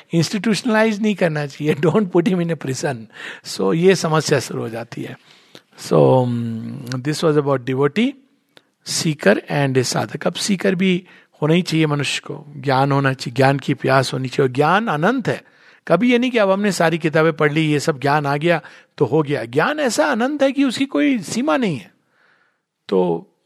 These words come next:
भक्ति ultimately complete आत्म उत्सर्ग, और साधक निश्चित रूप से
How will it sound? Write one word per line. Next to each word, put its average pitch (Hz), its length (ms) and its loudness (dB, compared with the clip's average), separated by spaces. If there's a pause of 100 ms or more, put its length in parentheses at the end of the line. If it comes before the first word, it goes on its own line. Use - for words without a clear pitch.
(120)
भक्ति 175 500 -2 (240)
ultimately 254 600 0
complete 247 440 0 (420)
आत्म 208 280 0
उत्सर्ग, 170 420 -2 (680)
और 143 440 0 (680)
साधक 185 440 2 (1160)
निश्चित 160 480 0
रूप 196 160 2
से - 200 -10